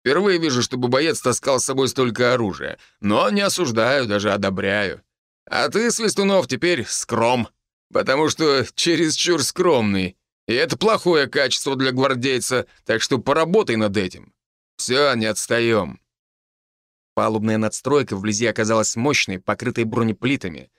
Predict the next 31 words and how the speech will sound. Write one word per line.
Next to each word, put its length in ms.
А 120
когда 280
мы 120
поднялись 440
по 140
трапу 300
на 80
три 160
метра 300
вверх, 400
стало 340
ясно, 360
что 180
плавучая 560
база 380
раз 160
в 120
десять 340
больше, 380
чем 140
я 120
подумал 380
изначально. 720
Просто 380
посадочная 560
площадка 500
находилась 540
в 100
небольшом 640
овальном 560
отделении, 680